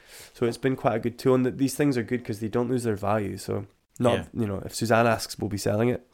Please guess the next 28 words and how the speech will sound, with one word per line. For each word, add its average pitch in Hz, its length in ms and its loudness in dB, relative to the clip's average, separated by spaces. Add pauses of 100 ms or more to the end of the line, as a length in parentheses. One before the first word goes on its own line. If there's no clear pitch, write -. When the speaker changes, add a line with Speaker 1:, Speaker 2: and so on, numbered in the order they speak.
Speaker 1:
but 98 120 2
we're 113 100 2
not 85 160 -4
gonna 90 160 -12
sell - 260 -8
it. - 640 -8
Um, 98 400 0
Speaker 2:
<laughs> - 60 -12
Speaker 1:
you 110 80 -4
know, 98 160 -4 (100)
at 117 80 -6
some 123 200 2
point, 104 200 0
well, 160 180 4
we'll, 220 220 2
we'll 254 200 0
sell 233 280 2
it. - 80 -2
We'll 139 120 0
get 220 140 0
them 117 120 2
now 139 140 4
and 117 100 0
we'll 107 80 -4
sell 120 320 2
them, 98 180 -8
but 101 100 -10
we, 110 160 -8